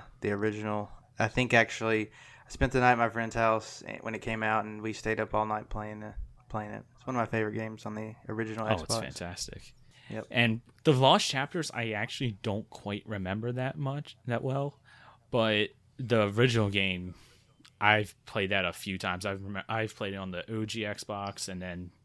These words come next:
Speaker 2: obviously Fa-, uh, Fable Anniversary. And something else I didn't know until I was doing some research and I was looking at this. The game was originally in development for the Dreamcast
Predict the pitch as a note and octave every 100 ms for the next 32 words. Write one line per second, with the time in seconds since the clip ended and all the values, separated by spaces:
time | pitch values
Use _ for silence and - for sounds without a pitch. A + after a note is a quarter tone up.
0 | _ G2+ F2+ F#2 F#2+ F2+ - G2+ - G2+
1 | E2 D#2+ - _ _ _ _ - A2 F#2
2 | F2+ E2+ E2+ G2 - E2+ E2 F#2+ _ _
3 | - - A2+ A2 - G3 D#3+ F3 B2+ B2
4 | G#2+ A2 A#2+ A2+ A2+ G#2 A#2+ A2 A2+ A2
5 | F#2+ A2 - A#2 A2+ F#2+ G2 A2 B2 A#2
6 | A#2+ A#2+ D3 D#3 - - - - - -
7 | B2+ A2+ C#3+ F3 F3+ D3+ G#2+ A#2+ C3+ C#3
8 | A#2 G#2 G#2 G2+ A#2 C3+ - - A#2 G#2
9 | F#2+ - G#2 G#2+ - A1+ - - -